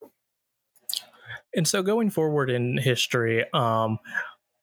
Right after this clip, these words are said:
you look at the antebellum period, um, throughout a couple of chapters, and one of the things that you look at is how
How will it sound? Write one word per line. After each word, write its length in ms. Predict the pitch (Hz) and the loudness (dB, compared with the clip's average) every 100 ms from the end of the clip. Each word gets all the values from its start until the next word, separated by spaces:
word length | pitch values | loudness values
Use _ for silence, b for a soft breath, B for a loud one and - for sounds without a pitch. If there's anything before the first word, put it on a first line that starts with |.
| - | -6
you 260 | 175 180 175 | 0 0 2
look 300 | 175 175 - 165 | 0 0 -2 0
at 520 | 139 131 123 120 127 | 2 2 2 2 0
the 340 | 147 131 127 151 | 0 2 2 2
antebellum 540 | 143 139 131 131 120 | 0 0 0 0 -2
period, 720 | - 123 117 117 113 113 113 B B B - | -2 0 2 2 2 2 0 B B B 0
um, 460 | 123 113 110 110 113 | 2 4 2 2 0
throughout 220 | - 123 117 | 2 2 2
a 40 | |
couple 240 | - 120 | 0 0
of 80 | 113 | 0
chapters, 440 | 135 110 - 113 - | 2 0 0 -2 -2
and 280 | 131 120 120 | 0 0 2
one 100 | 147 | 0
of 60 | 165 | 0
the 60 | |
things 260 | 151 143 - | 0 -2 -2
that 120 | 127 | -2
you 140 | 131 120 | 0 2
look 220 | 120 - | 0 0
at 320 | 110 110 110 B B B - | 0 0 0 B B B -2
is 580 | 135 120 120 117 117 - | 0 2 2 2 0 -2
how 600 | 139 123 120 120 120 | 0 0 2 2 2